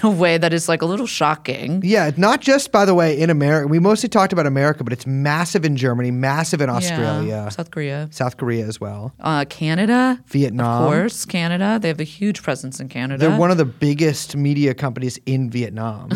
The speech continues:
Speaker 1: <laughs> I mean, and all of that is, like, because, I mean, the, the, <laughs> the U S drums of war a beaten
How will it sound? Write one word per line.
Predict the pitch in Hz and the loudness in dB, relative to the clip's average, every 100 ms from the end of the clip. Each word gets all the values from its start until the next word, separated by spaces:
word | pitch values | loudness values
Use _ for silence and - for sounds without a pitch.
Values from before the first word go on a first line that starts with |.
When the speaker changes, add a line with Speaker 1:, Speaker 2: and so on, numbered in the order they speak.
| 160 | -6
Speaker 1:
<laughs> | - | -8
I | 175 165 - - | -10 -10 -10 -6
mean, | 190 160 160 - - - - | -4 -4 -6 -12 -18 -18 -8
and | - 220 | -2 0
all | 208 311 427 | 2 4 2
of | 311 | 2
that | 240 226 | 2 4
is, | 214 | 2
like, | 214 208 196 | 2 0 0
because, | 208 - 220 277 254 220 214 - - - _ _ _ _ | -6 -2 0 2 2 2 -2 -6 -16 -20 _ _ _ _
I | 208 | 0
mean, | 220 214 208 | 2 0 -2
the, | 170 214 208 208 202 - | 0 2 4 4 0 -2
the, | 180 196 | 0 0
<laughs> | 165 160 160 185 - - | 0 -6 -6 -4 -4 -4
the | 196 175 196 185 147 | -4 -2 -2 -2 -4
U | 160 185 247 | -4 0 2
S | 240 233 | 2 0
drums | - 165 170 180 147 143 165 165 | -4 0 2 2 0 -2 -6 -8
of | 165 147 | -8 -2
war | 165 170 151 147 | 0 2 2 2
a | 151 | 0
beaten | 165 165 147 139 143 151 | -2 -6 -6 -8 -6 -8